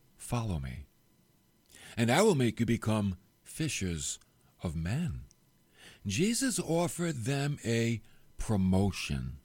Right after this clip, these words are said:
A pro-, "I'm gonna promote you guys. You guys are catching fish. You come with me. We're gonna catch men." What do you think they did?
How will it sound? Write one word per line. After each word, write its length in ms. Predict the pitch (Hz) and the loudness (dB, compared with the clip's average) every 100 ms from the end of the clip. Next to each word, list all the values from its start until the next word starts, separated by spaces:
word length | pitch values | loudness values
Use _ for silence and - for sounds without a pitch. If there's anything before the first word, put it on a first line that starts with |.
| _ _ _ _ _ _ _ _ _ _ _ _ _ - | _ _ _ _ _ _ _ _ _ _ _ _ _ -8
A 60 | - | -2
pro-, 200 | - - | 0 2
"I'm 80 | |
gonna 120 | 220 - | 2 0
promote 580 | - 127 113 175 165 | -2 0 2 0 0
you 140 | 131 131 | -2 -2
guys. 640 | 92 69 - - - - _ _ _ _ _ _ _ _ - - - _ _ _ | -2 -6 -10 -12 -10 -12 _ _ _ _ _ _ _ _ -20 -20 -20 _ _ _
You 80 | - | -4
guys 220 | 117 117 95 | 0 0 0
are 40 | |
catching 340 | - 104 82 | -2 -2 -2
fish. 600 | 76 - - - - - _ _ _ _ _ _ _ _ _ _ _ _ _ _ _ _ _ _ _ - | -4 -4 -6 -8 -12 -16 _ _ _ _ _ _ _ _ _ _ _ _ _ _ _ _ _ _ _ -12
You 100 | 104 | -8
come 220 | - 127 | -2 -2
with 160 | 104 101 | 0 0
me. 300 | 98 65 - _ _ _ _ _ _ _ _ _ _ _ _ | -2 -2 -10 _ _ _ _ _ _ _ _ _ _ _ _
We're 80 | 101 | -2
gonna 120 | 92 | -2
catch 320 | - 78 - | -2 -6 -4
men." 320 | 76 67 60 67 _ _ _ _ _ _ _ _ _ _ _ _ _ _ _ _ - - - | -6 -6 -10 -16 _ _ _ _ _ _ _ _ _ _ _ _ _ _ _ _ -20 -10 2
What 140 | 160 | 4
do 40 | |
you 60 | 180 | 4
think 240 | 170 175 | 2 0
they 120 | 170 147 | 0 2
did? 300 | 151 143 | 2 0